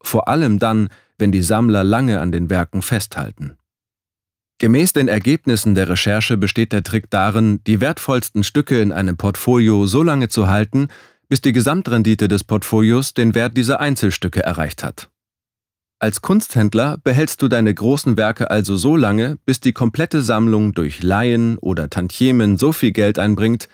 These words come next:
wie deren Aushängeschilder wert sind. In gewisser Hinsicht entsprach Berggrüns Sammlung der Struktur eines Indexfonds. Er streute das Risiko über eine breite Palette von Wertanlagen.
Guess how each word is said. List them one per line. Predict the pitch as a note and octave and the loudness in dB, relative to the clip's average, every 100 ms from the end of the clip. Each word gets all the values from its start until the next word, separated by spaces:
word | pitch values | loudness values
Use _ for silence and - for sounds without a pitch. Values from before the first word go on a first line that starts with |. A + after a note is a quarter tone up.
| _ - | _ -2
wie | A#2 | 0
deren | A2 G#2 - | 2 2 0
Aushängeschilder | F#2+ G#2 G2 G2 G2 G#2+ G2 A2 | 0 0 0 0 0 0 0 0
wert | G#2 D2+ | 0 -4
sind. | - A#1 - _ _ _ _ _ _ _ _ _ _ _ _ _ _ | -8 -12 -16 _ _ _ _ _ _ _ _ _ _ _ _ _ _
In | C#3 D3 | 2 4
gewisser | C#3 D#3+ F#3+ | 4 2 2
Hinsicht | E3+ D#3+ C3 B2+ - - | 2 4 2 2 -2 -2
entsprach | A#2+ - - G#2 G2 | -4 -2 -4 -2 -2
Berggrüns | - A#2 - A2+ G#2+ | -4 -4 -2 0 0
Sammlung | - G2+ A2+ A2 A2 | 2 2 4 4 2
der | G2+ G2 | 0 -2
Struktur | - G#2 - A#2 A#2+ | -2 -6 0 2 2
eines | - G#2+ A2 - | 2 2 2 0
Indexfonds. | C#3+ A#2 C#2 - - E2 A1 - - _ _ _ _ _ _ _ | 0 0 0 -6 -6 -6 -6 -12 -14 _ _ _ _ _ _ _
Er | - | -4
streute | A#2+ - C#3+ F#3 C3 | -4 0 0 0 0
das | A#2+ B2 | 0 2
Risiko | B2+ A#2+ - D3 - | 2 2 0 0 2
über | G2 - | 2 2
eine | F#2+ F2+ | 0 0
breite | F#2+ A2+ B2 | 0 0 -2
Palette | G#2+ G#2+ G2 F#2 | 0 0 0 -2
von | F#2+ A2 | -2 0
Wertanlagen. | G2+ D#2+ D2+ D#2 C#2+ C#2 A#1 | 0 -2 -4 -6 -6 -8 -12